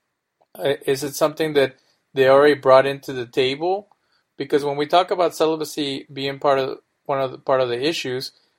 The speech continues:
we're saying that the environment creates this type of, uh, a lack of, of sexual fulfillment that brings about the abuse. But, um, the abuse is, is more complex than that, because, uh,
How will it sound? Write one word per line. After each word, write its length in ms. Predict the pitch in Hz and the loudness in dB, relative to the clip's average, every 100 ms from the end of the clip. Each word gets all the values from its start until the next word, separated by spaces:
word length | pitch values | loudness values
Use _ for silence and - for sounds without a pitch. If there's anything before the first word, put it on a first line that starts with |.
| _ - | _ -2
we're 120 | 139 | -2
saying 320 | 143 165 156 | 0 -2 -2
that 120 | 151 | -4
the 140 | 143 131 | -6 -6
environment 640 | 127 123 131 143 139 127 | 0 2 4 2 -2 -8
creates 680 | - 123 127 127 127 - - _ _ _ - | -6 -6 -4 -4 -4 -10 -18 _ _ _ -10
this 200 | 135 127 | -10 -4
type 320 | - 123 120 | 2 2 0
of, 340 | 131 120 120 _ _ _ _ - | -6 -6 -10 _ _ _ _ 0
uh, 340 | 127 117 113 - | 2 2 0 -4
a 160 | 131 120 | -4 -2
lack 400 | 123 123 123 135 | 2 4 2 0
of, 300 | 117 117 - 131 | -4 -6 -12 -6
of 380 | 120 113 113 - - _ _ | -4 -4 -8 -20 -20 _ _
sexual 440 | - - 131 - 123 | -10 -6 -6 -6 -8
fulfillment 680 | 123 - 131 127 120 127 _ _ _ _ | -8 -4 -4 -4 -6 -8 _ _ _ _
that 160 | 135 123 | -6 -4
brings 280 | 131 131 135 | -4 -4 -6
about 380 | 127 123 120 120 | 2 4 4 0
the 120 | 113 | -4
abuse. 480 | 113 131 160 135 - | -4 -4 -4 -6 -10
But, 380 | - 120 120 _ _ _ _ - | -2 0 0 _ _ _ _ 0
um, 400 | 135 127 117 - _ | 2 4 0 -6 _
the 220 | 147 139 | -6 0
abuse 560 | 135 127 135 180 196 - - | 0 0 -4 -4 -4 -8 -6
is, 340 | 143 135 - - | -6 -6 -16 -6
is 420 | 143 131 123 - | -4 -4 -8 -14
more 520 | 127 127 156 196 165 | -10 -4 0 0 -2
complex 520 | - 143 127 123 120 123 | -4 -2 -2 -4 -8 -8
than 120 | 120 | -2
that, 260 | 120 120 | 0 0
because, 340 | 131 127 123 | -4 -12 -10
uh, 120 | 135 | -6